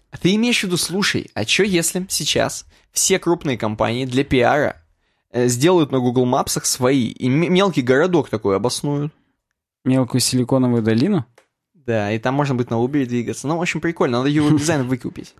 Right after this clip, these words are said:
Speaker 2: Согласен, хотя бы забиндить так же. Ну, это, короче, по прикольчику, давай. А внуки-то у нас там нормально с тобой тусанут, отдохнут.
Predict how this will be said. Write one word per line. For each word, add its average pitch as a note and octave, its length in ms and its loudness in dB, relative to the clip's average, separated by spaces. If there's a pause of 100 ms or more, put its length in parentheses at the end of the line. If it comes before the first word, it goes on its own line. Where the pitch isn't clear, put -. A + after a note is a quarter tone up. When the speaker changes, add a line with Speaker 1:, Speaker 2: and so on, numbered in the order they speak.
(160)
Speaker 2:
Согласен, A#2+ 540 2
хотя D#3 320 2
бы C#3 240 4
забиндить C#3+ 580 2
так A#2 220 4
же. F#2 220 -2 (360)
Ну, B3 140 4
это, D#4+ 240 4
короче, C4+ 320 2
по B3+ 120 0
прикольчику, D#3 720 0
давай. D3 380 2 (420)
А C3 160 4
внуки-то F3 460 4
у D3+ 40 4
нас D#3 180 2
там C#3+ 160 2
нормально D3+ 400 4
с - 40 -2
тобой G#2+ 220 0
тусанут, C#3 540 2
отдохнут. A#2 500 0